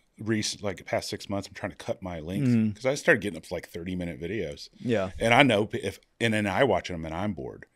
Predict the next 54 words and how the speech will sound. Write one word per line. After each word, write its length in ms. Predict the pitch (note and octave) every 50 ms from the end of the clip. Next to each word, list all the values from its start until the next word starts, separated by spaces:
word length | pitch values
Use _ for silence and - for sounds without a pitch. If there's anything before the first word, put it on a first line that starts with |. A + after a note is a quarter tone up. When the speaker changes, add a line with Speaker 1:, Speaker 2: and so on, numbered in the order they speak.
| _ _ -
Speaker 2:
Yeah. 160 | C3 G2+ D2
Speaker 1:
So 140 | - - G2
I'm 60 | F#2+ F2
like, 240 | D2 B1 - - -
"Eh." 200 | B1+ B1+ C#2 C#2+ -
Speaker 2:
Yeah, 60 | A2
you 100 | G#2 A2+ B2
got, 240 | B2+ A2+ A2 G2+ B2
you, 140 | B2+ B2+ B2 C3
when 120 | C#3+ D3+
you 100 | D#3+ E3
watch 240 | D#3 D#3+ D#3+ D3 -
it 40 | D3+
and 60 | B2+
you're 100 | B2+ C3+
bored, 200 | C3 C3 C#3 C3+ B2+
you're 80 | A#2+
like, 160 | A2 G#2+ G2+ -
"All 80 | - G#2+
right, 160 | G2 F#2+ G2
we 60 | G2+ A2
gotta, 260 | G#2+ G2+ F#2+ F#2 F#2 G2+ -
we 80 | -
gotta 140 | B2 B2+ G#2+ G#2+
get 100 | A2 -
to 60 | -
the 120 | G#2 G#2
editing 220 | G2 F#2 F2+ F2+ F2+
floor." 180 | - F#2+ G2+ G#2+
Speaker 1:
Yeah. 220 | A#2 C#3 B2+ G2 F#2 - - - - - - -
Speaker 2:
I'll 120 | C#3 C#3+
do 80 | D3 D#3+
that 100 | D#3+ D#3
with 100 | C3+ B2+
my 180 | B2 B2+ B2 B2
guy 180 | A#2+ A#2+ A#2 A2+
too. 200 | - - A#2+ A2+
Like, 140 | G#2+ G#2+ A2
I'll 80 | A2 G#2+
sit 160 | - - A#2
there 100 | - C3 A#2+
and 120 | A2+ G#2+
watch 260 | G2+ G2+ G#2+ A2 - C#3
it, 140 | C3 A#2 -
and 100 | A#2+ B2
whenever 220 | A#2 A#2 A#2 A#2
I 80 | A#2 A2
start 220 | A2 - - A2
to 40 | G#2+
get 180 | A2 G#2 F#2+ F#2+
bored 180 | G2+ G#2 G#2+
of 40 | A2+ A#2
my 100 | A2 G2+
video, 500 | G2 G#2 G2+ G#2+ A2+ A#2 A#2+ B2+ C3